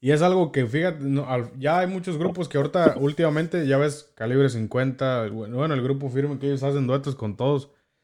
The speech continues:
Pero ya muchos del regional mexicano, que es algo que no normalmente hacían, ya se están juntando con otras agrupaciones para echarse la mano uno a otro, como promover el género y se, ha-, haciendo colaboraciones de canciones. Y grabaron esta canción, Él y el Fantasma,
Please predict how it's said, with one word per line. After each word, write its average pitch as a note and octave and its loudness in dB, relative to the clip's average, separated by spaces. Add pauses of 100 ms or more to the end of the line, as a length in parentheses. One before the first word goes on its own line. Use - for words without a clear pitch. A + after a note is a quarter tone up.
(440)
Pero A#2+ 2
ya B2 4
muchos D#3 2
del A#2 0
regional A2+ 0
mexicano, C#3 0
que C#3 -2
es B2 -2
algo C#3+ 2
que A2 -6
no A#2 -2
normalmente C3+ -2
hacían, C3+ 0
ya A#2+ 0
se B2+ -4
están B2 -4
juntando A#2+ -4
con A2 -4
otras A2+ -4
agrupaciones G#2+ -6
para F#2+ -6
echarse C#3 -6
la C#3+ 0
mano D3+ -4
uno D#3+ -6
a C#3+ -4
otro, E3 -6
como B2 -6
promover A2 -4
el C#3+ -4
género D#3+ -4 (480)
y A2 -2
se, G2 -6
ha-, G2 -10
haciendo B2+ -2
colaboraciones G#2+ -2
de A#2 -4
canciones. C3 -4 (260)
Y B2 -8
grabaron A#2+ 2
esta C#3 -2
canción, A#2 -4
Él C#3 2
y C#3+ 2
el B2+ 0
Fantasma, B2 -4